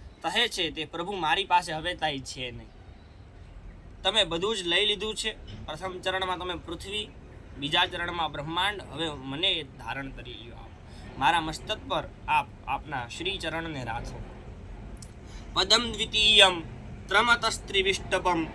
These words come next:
નવૈ તૃતીયાય તદીયમણવપી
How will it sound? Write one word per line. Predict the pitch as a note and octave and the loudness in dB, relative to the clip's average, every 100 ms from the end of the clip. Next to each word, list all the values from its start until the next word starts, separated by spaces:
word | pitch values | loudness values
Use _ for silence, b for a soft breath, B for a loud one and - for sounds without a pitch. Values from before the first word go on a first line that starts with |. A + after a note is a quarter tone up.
| - - | -8 0
નવૈ | D#3+ F#3 B3 C#4 | 4 8 8 8
તૃતીયાય | - - B3+ B3 A#3+ A#3 A3 G#3 | 2 -4 -2 0 8 10 12 10
તદીયમણવપી | G3+ G#3+ B3+ C4+ C4 G#3+ G3+ F#3 F3 F3 E3+ D#3 | 4 -2 2 4 4 4 2 2 -2 -2 -2 -2